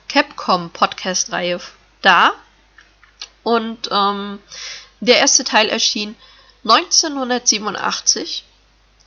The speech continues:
unter dem Titel Rockman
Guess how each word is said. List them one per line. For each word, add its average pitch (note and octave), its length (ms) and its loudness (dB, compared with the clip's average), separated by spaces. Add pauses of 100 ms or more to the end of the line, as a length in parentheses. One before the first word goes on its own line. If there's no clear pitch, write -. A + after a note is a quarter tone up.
(600)
unter C4 380 2
dem A3+ 440 -2 (520)
Titel A#3+ 380 -2 (100)
Rockman G3 760 -2